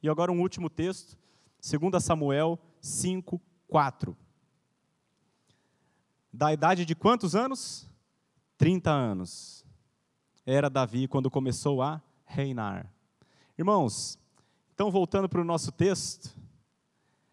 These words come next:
nós podemos inferir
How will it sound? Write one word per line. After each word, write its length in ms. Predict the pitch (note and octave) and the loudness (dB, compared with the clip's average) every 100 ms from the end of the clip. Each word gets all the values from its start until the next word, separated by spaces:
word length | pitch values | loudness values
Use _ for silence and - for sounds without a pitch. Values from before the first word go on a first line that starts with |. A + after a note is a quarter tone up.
| _ _ _ _ | _ _ _ _
nós 640 | C#3 D#3 E3 D3 F#2+ - - _ | 0 2 2 0 -4 -10 -14 _
podemos 760 | - C#3+ D#3+ D#3 C#3+ A2+ - - - _ _ _ | 0 2 0 0 -2 -2 -4 -12 -18 _ _ _
inferir 600 | E3+ F3 - D#3+ D3+ C#3 | -6 -6 -4 -2 -2 -4